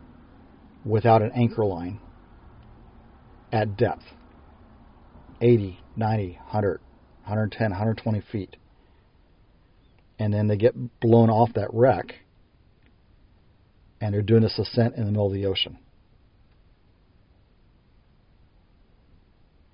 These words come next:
And they haven't trained for that situation. Maybe they're in a situation where they get down and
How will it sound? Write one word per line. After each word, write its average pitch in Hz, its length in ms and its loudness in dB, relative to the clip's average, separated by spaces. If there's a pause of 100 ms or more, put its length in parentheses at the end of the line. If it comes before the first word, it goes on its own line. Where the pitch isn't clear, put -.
And 117 120 2
they 117 100 6
haven't 113 260 2
trained 110 260 -2
for 101 80 -8
that 95 140 -6
situation. 92 600 -8 (4000)
Maybe 117 180 8
they're 127 120 10
in 120 80 8
a 113 40 2
situation 120 520 6
where 110 100 6
they 110 100 4
get 113 180 0
down 113 340 2 (520)
and 101 420 -4